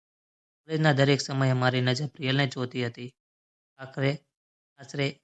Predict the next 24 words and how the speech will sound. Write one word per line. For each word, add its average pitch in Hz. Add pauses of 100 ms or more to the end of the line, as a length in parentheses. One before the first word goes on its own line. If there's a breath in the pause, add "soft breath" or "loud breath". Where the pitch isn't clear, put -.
(140)
એકાદ 165
મહિનો 151
પસાર 135
થયો 139
પછી 135
ફરીવાર 127
એવું 131 (140)
થયું 139
કે 127 (540)
હું -
કોલેજ 143
પહોંચ્યો 135
અને 131
એની 131
ગાડી 131
બિલકુલ 147
મારી 127
પાછળ 127
હતી. 143 (440)
મારી 131
કોલેજ 131 (200)
મોર્નિંગની 135
હતી 135
એટલે 131